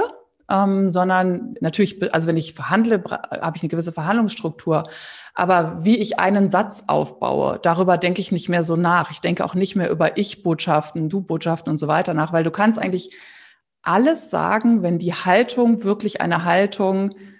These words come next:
der Menschlichkeit, der Offenheit, ja im Grunde sogar eine liebevolle Haltung ist. Also ich bringe mich tatsächlich in einen Zustand von, ich liebe meine Kunden,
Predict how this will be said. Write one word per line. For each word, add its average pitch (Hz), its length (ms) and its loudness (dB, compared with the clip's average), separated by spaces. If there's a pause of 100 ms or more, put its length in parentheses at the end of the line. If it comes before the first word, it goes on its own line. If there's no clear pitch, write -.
(160)
der 180 120 6
Menschlichkeit, 190 880 2
der - 140 0
Offenheit, 180 720 -2
ja 170 160 2
im 180 120 0
Grunde 196 260 2
sogar 175 240 0
eine 170 120 0
liebevolle 170 720 0
Haltung 147 400 -2
ist. - 440 -6 (420)
Also 170 200 2
ich 180 240 0
bringe 214 220 6
mich 214 160 4
tatsächlich 196 520 0
in 185 100 0
einen 175 400 2
Zustand 185 560 0
von, 170 680 0 (100)
ich - 180 -4
liebe 254 260 2
meine 151 260 2
Kunden, 147 680 -2